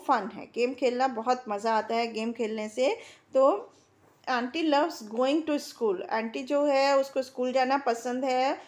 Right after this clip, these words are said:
और वो पढ़ना और नई-नई चीज़ों को सीखना बहुत पसंद करती है, अ, करता है। But he also enjoys playing different games and sport, लेकिन वो,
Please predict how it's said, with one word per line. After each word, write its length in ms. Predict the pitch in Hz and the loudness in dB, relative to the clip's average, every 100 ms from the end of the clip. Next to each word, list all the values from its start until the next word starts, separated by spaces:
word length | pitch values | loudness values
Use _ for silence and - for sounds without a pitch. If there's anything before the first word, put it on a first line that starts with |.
| _ - | _ -2
और 180 | 233 | 0
वो 300 | 226 262 320 | 2 4 4
पढ़ना 680 | 403 220 220 247 269 302 - - | 2 0 0 0 0 0 -2 0
और 260 | 240 233 | 2 2
नई-नई 300 | 233 226 240 | 0 -2 -4
चीज़ों 300 | 240 233 240 | -6 -4 -2
को 180 | 240 262 | 0 0
सीखना 360 | 254 226 240 233 | -2 -8 -4 -2
बहुत 280 | 233 240 - | -2 -2 -4
पसंद 300 | - 262 262 | -4 -4 -2
करती 340 | 254 247 262 | -2 -2 -2
है, 280 | 262 269 339 - - - | 0 0 -4 -10 -20 -10
अ, 220 | 202 226 226 | -6 -4 -2
करता 340 | 247 240 262 | -2 0 0
है। 340 | 277 269 294 269 | 2 2 2 2
But 140 | 269 | -2
he 380 | 277 - 302 285 | -2 -6 -2 2
also 280 | 269 262 359 | 2 2 -2
enjoys 360 | 294 285 277 - - | -2 2 0 -2 -4
playing 280 | 247 247 233 | -2 -2 -4
different 400 | 233 233 226 220 | -4 -4 -4 -4
games 220 | 208 208 | -8 -6
and 240 | 214 202 202 | -8 -10 -8
sport, 180 | 185 185 | -6 -4
लेकिन 380 | 220 240 254 | -4 -4 -2
वो, 140 | 247 | 2